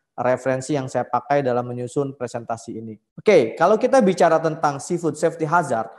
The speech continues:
maka ada kaitannya sangat erat dengan bahaya. Bahaya keamanan pangan, seafood safety ya. Kalau biasanya food safety, karena ini spesifik ke produk perikanan, seafood,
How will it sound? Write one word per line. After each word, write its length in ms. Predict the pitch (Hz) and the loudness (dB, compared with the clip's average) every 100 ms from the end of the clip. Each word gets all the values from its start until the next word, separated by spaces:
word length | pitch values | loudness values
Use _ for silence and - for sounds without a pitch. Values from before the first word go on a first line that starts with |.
| _ _ _ | _ _ _
maka 440 | 180 208 220 220 170 | -6 0 2 4 2
ada 160 | 139 | 0
kaitannya 760 | - 147 147 160 165 175 147 107 | 2 2 2 -2 -4 -4 -6 -8
sangat 320 | - 170 170 - | -8 -4 -4 -2
erat 240 | 175 185 | -2 -2
dengan 480 | 147 135 143 156 156 | -4 -10 -10 -10 -12
bahaya. 560 | 131 123 131 131 120 95 _ _ _ _ _ - | -8 -8 -4 -4 -6 -10 _ _ _ _ _ -6
Bahaya 640 | 135 147 160 175 175 180 | -4 0 0 2 2 0
keamanan 720 | 175 135 139 151 151 151 151 | -4 -2 -2 -4 -4 -6 -6
pangan, 400 | - 151 135 110 | -4 -4 -4 -8
seafood 640 | - - - 156 156 170 170 | -16 -20 -12 -10 -6 -8 -8
safety 640 | - 147 - 165 120 131 | -8 -8 -6 -6 -4 -6
ya. 80 | 175 175 | -8 -8
Kalau 240 | 120 123 | -8 -8
biasanya 400 | 127 123 131 127 | -8 -8 -8 -8
food 240 | 123 240 | -6 -6
safety, 340 | - 135 - 180 | -4 -6 -6 -6
karena 300 | 151 131 139 | -4 -6 -8
ini 80 | 147 | -14
spesifik 640 | - 156 156 233 247 - _ _ _ _ | -10 -8 -6 -6 -8 -10 _ _ _ _
ke 160 | - 143 | -2 -2
produk 320 | 160 180 180 180 | 2 2 0 -2
perikanan, 720 | 143 135 117 123 180 214 - _ | -4 0 0 0 -2 -4 -12 _
seafood, 560 | - - 160 160 143 156 | -14 -2 -2 2 0 0